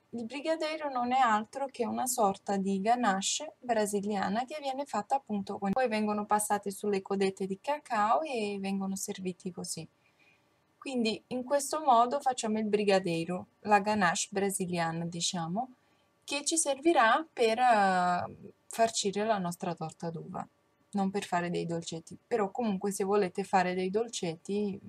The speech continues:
procedete nello stesso modo. La nostra ganache sarà pronta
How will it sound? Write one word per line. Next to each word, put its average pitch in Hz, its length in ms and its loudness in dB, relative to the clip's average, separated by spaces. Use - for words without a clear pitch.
procedete 180 600 -4
nello 180 220 -2
stesso 175 360 -6
modo. 156 420 -8
La 254 120 -2
nostra 320 420 0
ganache 220 600 0
sarà 233 400 -2
pronta 240 680 -4